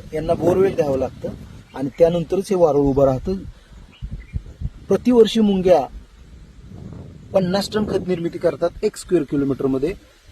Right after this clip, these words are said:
एवढं मोठा रोल त्यांचा आहे. आणि हे वारुळ का सगळी सक्सेस होत नाहीत? कोट्यवधी वारुळ असतात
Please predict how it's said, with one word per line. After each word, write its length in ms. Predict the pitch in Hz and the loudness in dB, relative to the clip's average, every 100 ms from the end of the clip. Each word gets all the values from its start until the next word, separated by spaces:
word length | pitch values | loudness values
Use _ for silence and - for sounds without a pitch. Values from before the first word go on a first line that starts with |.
| - | -4
एवढं 220 | 160 185 | 4 6
मोठा 340 | 196 165 - 190 | 6 2 2 2
रोल 220 | 170 196 - | 8 6 6
त्यांचा 320 | 165 143 156 | -4 0 0
आहे. 240 | 127 160 247 - _ _ - | 0 -6 -14 -20 _ _ -14
आणि 220 | 139 160 165 156 | -10 -6 -6 -2
हे 100 | 180 | 2
वारुळ 360 | 175 175 185 208 - | 4 8 6 6 0
का 260 | - 220 240 | -2 0 0
सगळी 300 | - 208 208 | 2 4 4
सक्सेस 360 | - 196 185 - | 4 0 0 0
होत 180 | 180 - | 0 0
नाहीत? 260 | 151 143 - - - - - | -4 -6 -10 -20 -20 -18 -4
कोट्यवधी 400 | 175 - 226 226 | 2 6 6 8
वारुळ 300 | 214 175 170 | 6 8 4
असतात 320 | 151 - 220 | 2 -2 -6